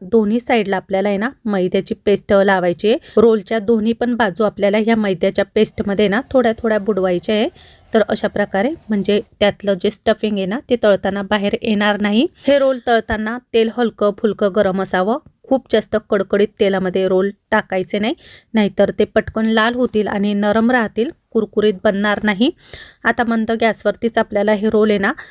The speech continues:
सगळ्या बाजूने मस्त तळून घ्यायचे. तर काट्याचा चमचा असेल तर त्याने ना थोडेसे असे उलटपालट करायचे, म्हणजे व्यवस्थित ते तळल्या जातात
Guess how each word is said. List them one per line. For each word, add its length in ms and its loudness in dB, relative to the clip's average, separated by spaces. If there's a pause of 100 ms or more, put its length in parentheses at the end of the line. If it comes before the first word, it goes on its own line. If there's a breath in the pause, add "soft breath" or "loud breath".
(220 loud breath)
सगळ्या 460 -2
बाजूने 440 -2
मस्त 340 -4 (120)
तळून 260 0
घ्यायचे. 420 2 (240)
तर 200 4 (280)
काट्याचा 400 -2
चमचा 400 -4
असेल 380 -4
तर 240 2 (200)
त्याने 300 0
ना 100 0 (420 loud breath)
थोडेसे 360 2
असे 300 -2
उलटपालट 680 0
करायचे, 420 2 (400 soft breath)
म्हणजे 220 2
व्यवस्थित 440 2 (140)
ते 100 4 (120)
तळल्या 320 4
जातात 340 -2